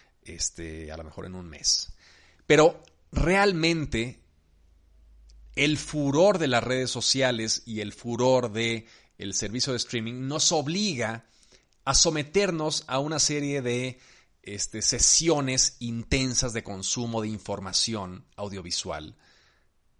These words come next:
al doble o a uno punto cinco veces la velocidad normal de ese producto. Entonces, la gente está viendo ahora mismo un poco lo que pasa con los, con los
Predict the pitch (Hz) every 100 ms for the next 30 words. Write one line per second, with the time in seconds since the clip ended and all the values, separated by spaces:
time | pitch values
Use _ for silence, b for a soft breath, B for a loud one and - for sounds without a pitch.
0 | - 143 156 139 233 170 135 143 - _
1 | _ _ _ _ 120 123 151 143 143 135
2 | - 127 127 117 107 98 117 - 110 101
3 | 92 95 - 98 95 101 - b b b
4 | b - 107 101 92 92 95 95 95 -
5 | - 95 87 - - - 64 - - -
6 | _ _ _ _ - 139 - 165 - 240
7 | 226 214 - 202 190 175 175 143 139 131
8 | 123 110 95 107 B B B 190 233 220
9 | 196 196 190 190 170 180 - - - 151
10 | 147 143 139 135 -